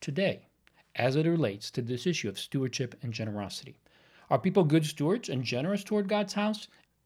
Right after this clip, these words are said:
and his kingdom, or is giving an issue that may reveal a deeper issue that needs to be dealt with for fruitfulness to occur? Now, I love where we are in the church today.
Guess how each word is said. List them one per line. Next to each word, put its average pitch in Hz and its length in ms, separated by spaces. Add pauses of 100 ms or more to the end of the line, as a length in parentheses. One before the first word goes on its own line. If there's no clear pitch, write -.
and 175 200
his 208 200
kingdom, 220 480
or 147 160
is 135 100
giving 185 400
an 190 100
issue 120 380 (220)
that 127 120
may 135 200
reveal 135 480
a 127 80
deeper 156 500
issue 104 380 (360)
that 113 120
needs 117 240
to 135 100
be 120 140
dealt 123 280
with - 440
for 120 340
fruitfulness 120 800 (140)
to - 120
occur? 104 320 (800)
Now, 156 140
I 196 80
love 151 480 (380)
where 143 220
we 131 100
are 123 160
in 120 140
the 107 80
church 104 340
today. 101 360